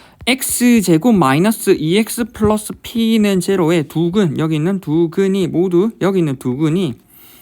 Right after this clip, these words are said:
엑스 세제곱 마이너스 삼 엑스 이 제곱 플러스 큐 엑스 플러스 이는 제로의 근이 된대. 자, 그러면 위에 있는 두 근은 그냥 둬봐. 알파, 베타라고. 맞지?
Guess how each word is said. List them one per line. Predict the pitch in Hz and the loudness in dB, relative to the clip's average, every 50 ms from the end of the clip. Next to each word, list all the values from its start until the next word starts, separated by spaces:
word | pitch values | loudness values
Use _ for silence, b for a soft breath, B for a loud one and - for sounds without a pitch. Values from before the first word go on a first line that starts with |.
| B B | B B
엑스 | - 254 254 - - - - 233 233 | -4 -4 -4 -4 -8 -4 -2 0 0
세제곱 | 214 214 208 185 190 208 202 220 196 | 0 0 0 0 0 -2 -2 0 0
마이너스 | 165 139 131 143 165 185 180 - 160 | 0 0 0 0 0 -2 -4 -6 -8
삼 | 156 - 185 185 175 - | -6 -4 -4 -4 -4 -4
엑스 | - - - - - - 175 | -6 -8 -10 -10 -6 -2 0
이 | 175 170 | 0 0
제곱 | 165 - 143 160 175 175 | 0 -2 -2 -4 -4 -6
플러스 | - 190 180 185 185 - - 160 160 185 214 - b b b b b b b | -4 -4 -4 -4 -4 -6 -4 -4 -2 -2 -2 -6 b b b b b b b
큐 | - - 254 208 | -10 -4 -2 0
엑스 | 233 247 247 - 226 | 0 0 0 -2 -8
플러스 | - - - 208 190 202 196 - - - | -8 -8 -6 -4 -4 -4 -4 -4 -6 -4
이는 | 139 147 156 170 180 214 247 233 | -2 0 2 2 2 4 2 2
제로의 | 202 190 185 175 147 - 175 185 139 113 - _ _ - | 2 2 0 0 0 0 0 -2 -2 -4 -6 _ _ -4
근이 | - 208 226 214 165 | 2 4 6 6 6
된대. | - 147 123 120 117 156 160 123 110 - _ _ _ _ b b b b | 4 2 0 0 2 2 0 -2 -2 -8 _ _ _ _ b b b b
자, | b 208 208 | b -2 0
그러면 | - 277 320 294 190 | 2 2 2 4 4
위에 | 175 247 311 349 | 4 6 6 6
있는 | 320 269 240 175 | 6 4 4 2
두 | - 160 | 2 0
근은 | 170 233 254 240 | 2 2 2 2
그냥 | - - 180 214 269 294 269 | 0 -2 -2 -2 -2 -2 -4
둬봐. | - - 135 127 - 247 285 285 220 - - | -4 -2 -2 -2 0 0 -2 -2 -4 -6 -10
알파, | - - 196 196 - 208 190 | -8 -6 -6 -6 -4 -6 -6
베타라고. | - 208 - - 190 170 139 123 - - - - - _ _ _ _ - | -6 -6 -8 -6 -6 -6 -6 -6 -8 -12 -20 -20 -20 _ _ _ _ -14
맞지? | 131 - - 220 | -8 -4 -4 -4